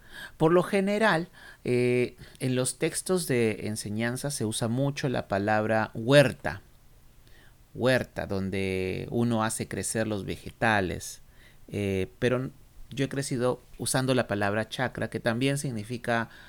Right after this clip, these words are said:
rancho o ranch, eh, en in-, en inglés. Chacra. Es, eh, la encuentro interesante la palabra por, por el uso de la letra C y H. que le da el sonido. Chakra.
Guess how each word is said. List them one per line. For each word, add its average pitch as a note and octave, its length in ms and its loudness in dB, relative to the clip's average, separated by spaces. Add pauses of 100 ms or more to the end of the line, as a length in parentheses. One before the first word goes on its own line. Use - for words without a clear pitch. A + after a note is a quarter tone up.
(200)
rancho F#2+ 960 -2
o F#2+ 320 0
ranch, A#2 500 -4
eh, F#2 380 -6
en F#2 180 -4
in-, F2+ 300 -6
en F#2+ 120 -6
inglés. F#2+ 480 -4 (920)
Chacra. - 540 -4 (180)
Es, - 440 -2 (580)
eh, A2 920 0 (200)
la C3 140 2
encuentro D#3 400 2
interesante A#2 760 2
la F#2 140 0
palabra G2+ 280 2
por, A2 180 -2 (260)
por B2+ 120 4
el C3 140 4
uso D#3 220 2
de D3 100 6
la A#2+ 140 4
letra A#2+ 340 0
C D#3+ 500 2
y A#2 180 0
H. G#2+ 420 -2 (420)
que A#2+ 80 2
le G#2+ 140 4
da A#2+ 160 4
el C3 80 2
sonido. G2 500 -4 (640)
Chakra. - 640 0